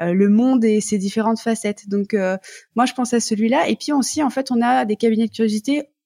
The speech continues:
hors, on va dire, sphère royale ou, euh, impériale, parce que c'est souvent de ça qu'on parle. On peut avoir encore des endroits où on retrouve soit l'effort a été fait de reconstituer le cabinet de curiosité d'époque, euh, notamment dans des demeures de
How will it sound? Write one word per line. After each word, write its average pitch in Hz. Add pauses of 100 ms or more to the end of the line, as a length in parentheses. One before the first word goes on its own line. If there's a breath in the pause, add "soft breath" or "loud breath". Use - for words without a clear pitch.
(140)
hors, 277
on -
va 202
dire, 220
sphère 254
royale 220
ou, 220
euh, 185
impériale, 202
parce 180
que -
c'est -
souvent 190
de 190
ça 220
qu'on 196
parle. 269 (440 loud breath)
On 214
peut 294
avoir 247
encore 254
des 214
endroits 220
où 240
on 233
retrouve 240 (360 loud breath)
soit 285
l'effort 269
a 240
été 226
fait 262
de 208
reconstituer 254
le 240
cabinet 220
de 214
curiosité 202
d'époque, 208
euh, 185
notamment 202
dans 202
des 175
demeures 208 (360 loud breath)
de -